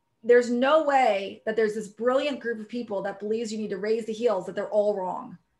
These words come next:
And then there's no way that there's this amazing other brill-, brilliant group of people that believe that we needed to do realignment trims and get the heels down. Like, there has to be something that's mi-, that's a difference between them. So to me, what it's about is that when you have an acute horse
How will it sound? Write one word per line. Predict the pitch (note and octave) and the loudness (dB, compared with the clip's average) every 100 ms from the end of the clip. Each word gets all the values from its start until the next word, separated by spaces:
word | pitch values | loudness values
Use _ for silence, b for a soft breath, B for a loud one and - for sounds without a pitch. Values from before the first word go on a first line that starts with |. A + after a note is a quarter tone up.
| _ _ _ _ | _ _ _ _
And | A3+ | 0
then | B3 A#3+ | 0 0
there's | A#3 | 0
no | B3 C#4 | 2 2
way | D4 C#4 | 4 2
that | B3 | 2
there's | A#3+ A3 | 0 -2
this | G#3+ | -4
amazing | A3 A#3 C4+ B3+ A#3 A3 | -2 -2 -2 -2 -4 -2
other | A#3+ D4+ B3+ - - | 2 2 2 -4 -2
brill-, | A3+ G#3+ G#3 | -2 -2 -4
brilliant | G#3+ G#3 G3+ | 0 0 -2
group | G3+ F#3+ | -6 -8
of | F3 | -8
people | F#3+ F#3+ F#3 F#3 B _ | -8 -6 -6 -8 B _
that | A3+ G#3 | 0 2
believe | A#3 A#3+ A3 | 0 0 0
that | G#3+ | 0
we | |
needed | A3 G#3 G3+ - | 0 0 -2 -6
to | G3+ | -14
do | F#3 G#3+ G#3+ G#3 | -10 -4 0 0
realignment | G3+ G3+ G3+ G3 F#3+ | 2 0 0 -6 -10
trims | - F3 - - - _ _ _ _ _ _ _ _ _ | -8 -8 -8 -18 -20 _ _ _ _ _ _ _ _ _
and | G#3+ | -2
get | G#3 | -2
the | G3+ | -2
heels | G3+ F3 | -4 -4
down. | F3+ D#3+ - - _ _ _ _ | -6 -8 -10 -18 _ _ _ _
Like, | B3 - - _ _ _ A3 | 2 2 0 _ _ _ 0
there | C4 | 0
has | B3 D#4 D4+ | 4 2 2
to | |
be | C4 | -6
something | B3+ C4+ C4+ A#3+ | -2 -2 -2 -2
that's | A3 G#3 | -4 -4
mi-, | G#3+ G#3+ | -6 -4
that's | G#3 | -4
a | F#3 | -2
difference | G#3 E3+ F#3+ | -4 -4 -10
between | F#3 - G#3+ | -12 -8 -6
them. | F#3 F3+ b b b - | -6 -10 b b b -10
So | C4+ | -8
to | G#3+ | -4
me, | B3+ E4 | -2 -2
what | G4 F#4 | -2 -2
it's | A#3+ | 0
about | G#3+ G3+ G3 | 2 0 -2
is | A3+ | -2
that | A3 A3 | -2 0
when | A3 | -2
you | E4 | -2
have | F#4 F#4 | 0 0
an | D#4 | -2
acute | - - A#3+ | -6 -8 -10
horse | G3+ A3 D#3+ E3+ - - | -4 -4 -4 -10 -12 -14